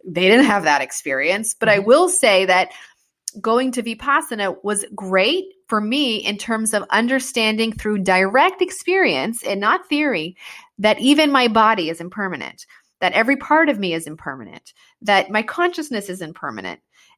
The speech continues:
Speaker 1: You know, that, and, and I still need to learn it. I need, I still need to go back and probably learn it a h-, thousand more times because it's just, like, layers and layers of this onion that need to be peeled off. But, like, having that direct experience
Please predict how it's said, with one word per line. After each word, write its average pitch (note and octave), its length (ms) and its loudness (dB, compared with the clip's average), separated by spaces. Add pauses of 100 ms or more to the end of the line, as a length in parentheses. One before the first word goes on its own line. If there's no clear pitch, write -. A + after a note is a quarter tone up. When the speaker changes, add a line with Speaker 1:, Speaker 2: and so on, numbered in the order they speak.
(400)
Speaker 1:
You A3+ 120 -2
know, G#3+ 400 6 (560)
that, B3+ 480 4
and, C4+ 100 2
and C4 120 2
I C4+ 120 6
still E4+ 280 0
need F4 140 -2
to D#4+ 60 0
learn F4 280 4
it. F3+ 120 0
I A#3+ 120 0
need, C4+ 140 -6
I A3+ 100 0
still D4 240 -2
need D#4 100 -6
to D#4+ 60 -6
go E4 160 -8
back D4+ 260 0
and E4 80 -14
probably D4+ 380 -4
learn C4 260 -4
it C4+ 80 0
a C4 60 2 (100)
h-, B3+ 60 -4
thousand B3+ 320 2
more B3 140 -6
times B3 440 -4
because A3 260 -8
it's - 280 -16
just, G#3 180 -12
like, F#3+ 460 -2
layers G#3 400 2
and G3+ 100 -4
layers G3 300 0
of F#3 120 -2
this F#3 160 -10
onion G#3 320 -2
that F3 120 -2
need F#3+ 140 -2
to G3 40 2
be F#3+ 140 -6
peeled F3+ 280 0
off. G#3+ 320 4
But, - 140 0
like, F#3+ 380 2 (480)
having C#4 320 0
that G#3 180 0
direct A3+ 380 0
experience A#3 920 -2